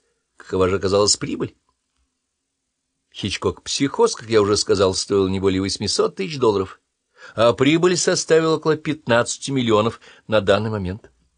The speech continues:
Трюфо: «Это фантастика. Можно ли сказать, что на сегодняшний день это самый успешный ваш фильм?»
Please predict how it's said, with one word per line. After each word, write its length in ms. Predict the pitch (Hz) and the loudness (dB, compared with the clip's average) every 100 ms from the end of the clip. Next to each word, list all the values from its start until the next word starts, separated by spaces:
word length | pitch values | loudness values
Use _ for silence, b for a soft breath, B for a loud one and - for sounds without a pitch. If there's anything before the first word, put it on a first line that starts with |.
| _ _ _ _ _ _ | _ _ _ _ _ _
Трюфо: 300 | - 87 113 | -10 -8 -6
«Это 280 | 98 92 95 | -2 -2 -2
фантастика. 760 | - 101 95 90 - - - - _ _ _ _ _ _ _ _ _ | -2 -2 -2 -4 -6 -8 -10 -16 _ _ _ _ _ _ _ _ _
Можно 420 | 101 123 127 104 | -2 2 2 2
ли 80 | 117 | 0
сказать, 300 | 104 113 110 | 2 2 2
что 180 | - 104 | 2 0
на 140 | 107 | 2
сегодняшний 560 | - 110 107 98 107 95 | -2 0 -2 -2 -6 -4
день 180 | 104 107 | -2 -2
это 120 | 98 | -2
самый 260 | 107 101 98 | -4 -2 -2
успешный 500 | - - 101 - 107 | -4 0 0 0 0
ваш 160 | 110 | -2
фильм?» 320 | - - 120 | -2 -10 -12